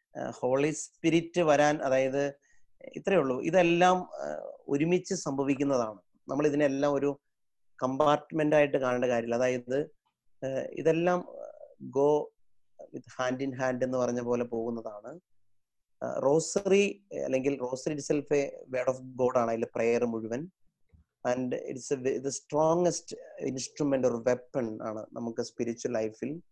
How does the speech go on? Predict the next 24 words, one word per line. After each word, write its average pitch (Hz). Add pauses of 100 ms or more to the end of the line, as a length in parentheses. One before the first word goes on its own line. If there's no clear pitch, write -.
(720)
കാരണം 127
മറിയത്തിന്റെ 160
intercession 135
അത്രയും 131
പ്രധാനപ്പെട്ടതാണ്. 120
അപ്പൊ 151
അതിൽ 175
സംഭവിക്കുന്ന 180
എന്താന്ന് 143
ചോദിച്ചാൽ, 123 (960)
slowly 185
when 165
we 175
have 160
a 170
strong 156
relation 160
with 135
Mary, 120 (800)
as 160
the 139
disciples 196
prayed 165
with 175